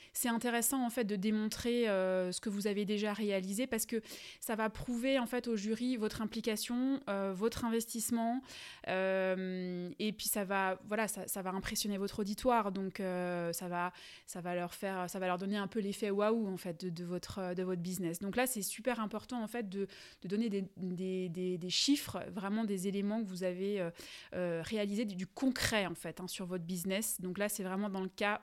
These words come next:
où vous avez déjà votre boîte et il faut que vous pitchiez pour, euh, pour, euh, récupérer un, un, un, pour avoir un financement pour vous développer. Euh, ensuite, euh, expliquer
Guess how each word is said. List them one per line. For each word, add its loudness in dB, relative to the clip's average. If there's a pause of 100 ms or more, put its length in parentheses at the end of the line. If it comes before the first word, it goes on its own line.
(100)
où 0
vous -4
avez 0
déjà 0
votre -4
boîte -2
et -4
il -4
faut -6
que -6
vous -6
pitchiez -4 (360)
pour, -6 (260)
euh, -2 (240)
pour, -8
euh, -2
récupérer -4
un, -4 (460)
un, -4
un, -10
pour -6
avoir 0
un -2
financement 0 (100)
pour -10
vous -8
développer. -4 (1300)
Euh, 4
ensuite, 0
euh, 4
expliquer 0